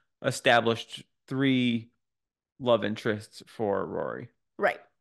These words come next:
Speaker 1: Who's got, I feel like the last guy had the longest, uh, stay,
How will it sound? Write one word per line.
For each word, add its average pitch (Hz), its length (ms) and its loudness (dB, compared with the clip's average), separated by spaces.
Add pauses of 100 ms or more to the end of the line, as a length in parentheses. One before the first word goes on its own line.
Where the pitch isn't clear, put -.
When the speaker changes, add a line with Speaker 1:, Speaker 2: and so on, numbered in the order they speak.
(140)
Speaker 1:
Who's 151 320 0
got, 123 420 2
I 104 60 -2
feel 180 240 2
like 127 300 2 (360)
the 123 280 -4
last 123 380 2
guy 92 320 0
had 107 180 -6
the 107 80 -6
longest, 107 640 -6
uh, 90 320 -6 (260)
stay, 87 500 -2